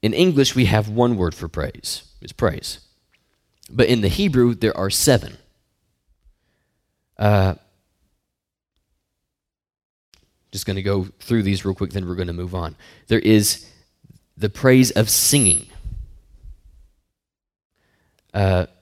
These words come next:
there is the praise of playing instruments, blowing horns, primarily the shofar, a,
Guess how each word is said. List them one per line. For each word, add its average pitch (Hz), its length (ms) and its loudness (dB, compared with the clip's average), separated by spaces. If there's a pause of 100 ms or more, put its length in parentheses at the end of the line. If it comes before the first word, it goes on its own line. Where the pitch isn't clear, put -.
there 107 140 0
is 101 220 0
the 92 80 -4
praise 123 360 4
of 101 140 0
playing 117 300 2
instruments, - 1000 -6 (1700)
blowing 113 300 0
horns, 90 800 -6 (140)
primarily 110 440 4
the 90 140 -4
shofar, 87 640 -4 (1160)
a, 98 100 -6